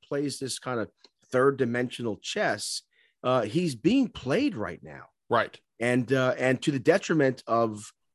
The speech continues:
Speaker 1: of the two thousand twenty-four
Speaker 2: Well,
Speaker 1: elections and,
Speaker 2: and,
Speaker 1: and the
Speaker 2: let's,
Speaker 1: G O P.
Speaker 2: I wanna be really clear about something, because I think that, you know, people change over time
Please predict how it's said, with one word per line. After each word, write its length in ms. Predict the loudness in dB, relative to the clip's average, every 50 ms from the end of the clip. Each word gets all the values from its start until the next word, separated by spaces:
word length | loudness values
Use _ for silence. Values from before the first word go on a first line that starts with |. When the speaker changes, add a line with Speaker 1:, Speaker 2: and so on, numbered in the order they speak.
| -2
Speaker 1:
of 220 | 0 0 2 2 0
the 80 | -2
two 160 | -2 -2 -2
thousand 420 | 0 2 2 4 2 2 0 -4 -6
twenty-four 400 | -4 0 2 4 4 4 2 0
Speaker 2:
Well, 100 | -4 -4
Speaker 1:
elections 440 | -2 -2 -4 -4 -4 -4 -4 -2 -2
and, 140 | -2 -2
Speaker 2:
and, 60 | -2 -2
Speaker 1:
and 140 | -2 0
the 40 | 0
Speaker 2:
let's, 100 | 0 0
Speaker 1:
G 100 | 0 0
O 60 | 0
P. 200 | 0 -2 -4 -6 -6 -8 -14 -18 -18 -20 _ _
Speaker 2:
I 40 | -12
wanna 180 | -6 -4 -2 -2
be 120 | 0 2
really 200 | 4 4 4 4
clear 220 | 4 4 4 6 6
about 200 | 6 4 2 2
something, 240 | -2 -2 -2 -2
because 360 | -2 -2 0 2 2 2 4 2
I 180 | 2 2 2
think 540 | 0 -2 -4 -4 -4 -4 -4 -8 -10 -16 -18 -20 _ _ -14
that, 560 | -2 2 4 4 4 4 0 -2 -4 -8 -10 -10 -12 _ _ _ _ _ _ _ _ _ _ _ _ _ _ _ _ _ -20 -20 -20 _
you 160 | -8 -4 -2 -2
know, 80 | -2
people 440 | -2 -2 2 2 4 4 4 2 0
change 460 | 0 0 2 2 4 4 4 6 6
over 240 | 8 8 8 6 4
time 500 | 2 2 2 2 4 4 6 4 4 2